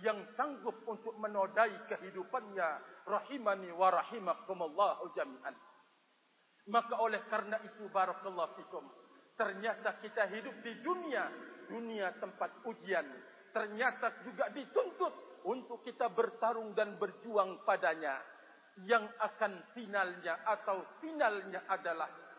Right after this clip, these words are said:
di penghujung kehidupan. Apakah kita menutup perjuangan hidup ini dengan husnul khatimah, menutupnya dengan penutupan yang baik, ataukah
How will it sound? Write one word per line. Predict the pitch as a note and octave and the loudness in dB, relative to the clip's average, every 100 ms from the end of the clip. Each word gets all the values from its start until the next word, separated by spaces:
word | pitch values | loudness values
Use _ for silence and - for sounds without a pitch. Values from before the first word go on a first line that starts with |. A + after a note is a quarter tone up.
| - - | -20 -20
di | - A3 F#3+ A3 | -10 -8 -6 -6
penghujung | G3 E3+ - G#3 - F#3+ E3+ - | -6 -8 -10 -10 -8 -10 -12 -10
kehidupan. | F#3 - F3 B2+ A#2 F3 D#3 C#3+ C3 B2+ G#2+ _ _ _ - | -10 -10 -14 -14 -6 -4 -4 -6 -16 -20 -20 _ _ _ 0
Apakah | G#3+ F#3+ - G3+ - G3 - | 0 2 2 2 -2 -6 -6
kita | A3+ - | -6 0
menutup | A3 A3 A3+ E4 - F#4 - - - - | 0 0 0 -2 0 -2 -2 -10 -18 4
perjuangan | D4 B3 - C4 B3+ B3 A#3 F#3+ B3 | 6 6 2 4 6 6 0 -2 -4
hidup | C4 A3 - - | -2 -4 -6 -8
ini | A3 G3 D3+ - - - | -6 -6 -10 -16 -20 -12
dengan | - C#4 C#4 A#3+ C4+ | -4 2 2 2 0
husnul | F4 C#5+ - F4 F4+ C#4 - | 4 4 2 2 2 2 0
khatimah, | C4+ A3+ - A3+ F#3 E3+ - - - - | 4 6 4 -6 -2 -2 -2 -12 -20 -4
menutupnya | A3 A#3 G#3+ A3 D4+ - A#3 A3 F#3 C3+ - - | 0 0 0 -2 -8 -8 -2 0 0 -2 -8 2
dengan | A3+ A3+ G3 A#3 | 4 4 0 -2
penutupan | A3+ G3 - B3+ A3+ G#3+ | -2 -2 -6 4 4 4
yang | G3 G3+ F#3 | 4 4 4
baik, | F#3 F#3+ F3+ E3+ - - - G3+ | 6 6 6 -2 -12 -16 -2 6
ataukah | C#4 D4+ - B3 G3 - F#3 - - | 8 8 6 6 6 4 2 2 -6